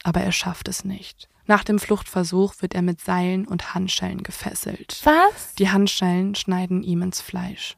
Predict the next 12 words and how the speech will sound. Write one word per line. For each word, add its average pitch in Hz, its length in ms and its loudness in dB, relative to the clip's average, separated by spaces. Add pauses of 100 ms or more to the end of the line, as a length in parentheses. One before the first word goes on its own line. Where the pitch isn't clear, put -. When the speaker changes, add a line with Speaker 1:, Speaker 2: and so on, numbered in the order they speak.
(100)
Speaker 1:
Es 160 100 -12
tut - 280 -12
weh. 95 220 -2 (720)
Anstatt 220 440 4
ihn 240 240 0
in 220 120 0
ärztliche 196 500 0
Behandlung 185 580 4
zu - 160 -6
geben, 185 500 0
schmiert 185 400 -2
Jody 185 440 0